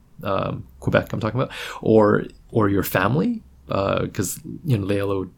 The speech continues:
doesn't want to be associated with this crazy family. But if anything does resolve itself in the movie, it's that Leolo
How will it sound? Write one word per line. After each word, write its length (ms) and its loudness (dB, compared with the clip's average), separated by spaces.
doesn't 520 -4
want 300 -2
to 60 -6
be 80 -2
associated 460 -2
with 100 -4
this 140 -6
crazy 340 -2
family. 380 -2
But 340 2
if 240 6
anything 600 6
does 720 2
resolve 360 4
itself 280 2
in 60 0
the 60 2
movie, 220 0
it's 260 2
that 180 2
Leolo 680 -2